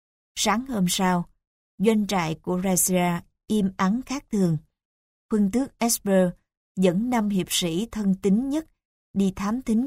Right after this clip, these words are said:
quân địch và đón con gái về lâu đài. Đến gần cái trại bỏ hoang, họ bắt đầu ngửi thấy mùi thối rữa gớm ghiếc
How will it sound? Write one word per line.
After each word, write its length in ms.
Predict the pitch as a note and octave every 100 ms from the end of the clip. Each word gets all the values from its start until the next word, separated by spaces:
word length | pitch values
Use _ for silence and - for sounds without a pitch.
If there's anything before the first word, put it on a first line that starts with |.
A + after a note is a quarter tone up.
| -
quân 220 | G#3+ G3
địch 140 | E3+ D#3+ _ _ _ _ -
và 360 | F3+ F3+ E3
đón 380 | D#3+ F3 F3+ C#4+
con 220 | A#3 F#3+
gái 320 | F3+ F3 G#3 C#4
về 180 | G3 F3+
lâu 220 | E3 E3+
đài. 340 | F3+ E3 D3+ D#3 _ _ _ _ _ _ _ -
Đến 320 | F#3+ F#3+ C4+
gần 260 | C4+ F3+ D#3+
cái 120 | A3+ A#3+
trại 200 | F3+ D#3+
bỏ 200 | D#3+ E3
hoang, 380 | A3+ A3 G3 F#3 _ _ _ _ -
họ 100 | F#3
bắt 220 | F#3+ C#4
đầu 320 | A3+ F#3 E3+ E3
ngửi 300 | E3+ E3+ F#3+
thấy 260 | A3+ A#3+ C#4+
mùi 260 | A#3+ F3+ E3
thối 220 | G3 B3+
rữa 340 | C#4 F#3 D#3+ A3 -
gớm 300 | G#3+ B3+ C#4
ghiếc 180 | B3+